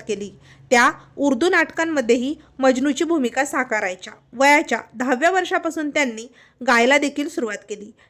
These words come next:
लग्नाआधी त्यांनी सुमारे सत्तर चित्रपटासाठी पार्श्वगायन केले. त्यावेळी त्यांनी माझी लक्ष्मी,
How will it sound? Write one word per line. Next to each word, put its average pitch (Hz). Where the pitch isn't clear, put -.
लग्नाआधी 302
त्यांनी 262
सुमारे 262
सत्तर 311
चित्रपटासाठी 294
पार्श्वगायन 254
केले. 196
त्यावेळी 302
त्यांनी 302
माझी 262
लक्ष्मी, 233